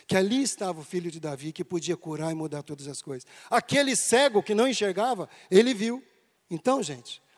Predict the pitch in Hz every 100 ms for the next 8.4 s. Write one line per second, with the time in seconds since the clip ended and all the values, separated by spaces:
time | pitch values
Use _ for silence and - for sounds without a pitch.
0 | _ 175 - 196 190 196 196 180 170 180
1 | 170 - 175 175 - - _ 165 165 156
2 | - 160 156 147 151 147 147 143 151 147
3 | 143 147 - 139 135 - - _ _ -
4 | 156 165 180 - - 165 160 156 147 165
5 | 160 160 147 160 156 147 156 135 - -
6 | _ _ _ _ _ _ - 151 208 190
7 | 175 160 143 147 - 156 151 151 147 151
8 | 135 135 131